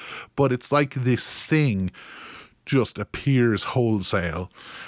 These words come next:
It can come on slowly, but still, it's, it's, it's a, you know, it's like a fucking, um, what do they call those? Airstream trailers directly in your <laughs> fucking brain, you know?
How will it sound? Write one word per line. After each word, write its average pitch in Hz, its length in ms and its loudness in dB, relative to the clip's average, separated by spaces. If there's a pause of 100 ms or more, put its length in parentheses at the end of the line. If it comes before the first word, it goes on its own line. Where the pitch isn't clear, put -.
(240)
It 151 140 -2
can 143 220 4
come 175 240 2
on 156 180 4
slowly, 143 460 4
but 101 200 -2
still, 120 600 2
it's, - 400 -6
it's, 120 340 0
it's - 260 0
a, 98 460 2 (960)
you 151 100 2
know, 123 160 4
it's - 160 -4
like 127 160 -2
a 120 60 0
fucking, 110 800 -2 (160)
um, 92 540 -2 (180)
what 147 100 -2
do - 80 -4
they 139 140 2
call 117 240 2
those? 95 180 -2
Airstream 131 640 2
trailers 104 560 0
directly 101 540 0
in 95 80 -2
your 87 100 -4
<laughs> - 140 -4
fucking 466 380 0
brain, 131 540 0
you 110 140 0
know? 110 200 2